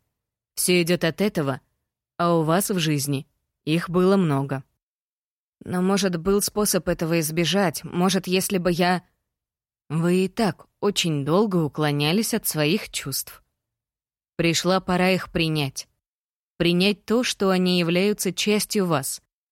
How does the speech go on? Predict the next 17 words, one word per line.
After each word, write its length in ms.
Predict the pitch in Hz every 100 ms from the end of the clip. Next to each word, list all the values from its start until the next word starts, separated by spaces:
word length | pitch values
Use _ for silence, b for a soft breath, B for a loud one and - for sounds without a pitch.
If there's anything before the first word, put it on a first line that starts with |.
| _
и 80 | 175
они 280 | 175 180 196
не 140 | 208
пытаются 600 | 196 185 - 214 196 -
принести 540 | 139 156 160 160 - 170
вам 200 | 156 160
зло. 360 | 156 170 139 - _ _ _ _ _ _ _
Вы 180 | 147 165
можете 480 | 170 196 190 185 185
вылечиться», 800 | 180 214 160 - 151 - 147 - _ _ _ _
настаивала 760 | 160 151 - 156 143 139 143 151
она. 240 | 151 135 _ _ _ _ _ _ _ _ _
«И 140 | 196 170
вы 280 | 139 156
это 360 | 185 214 180 143 _ _
заслужили». 880 | - 151 170 - 170 143 160 180 139 _ _ _ _ _ _ _ _ _ -
Заслужила. 760 | 151 175 - 175 151 151 135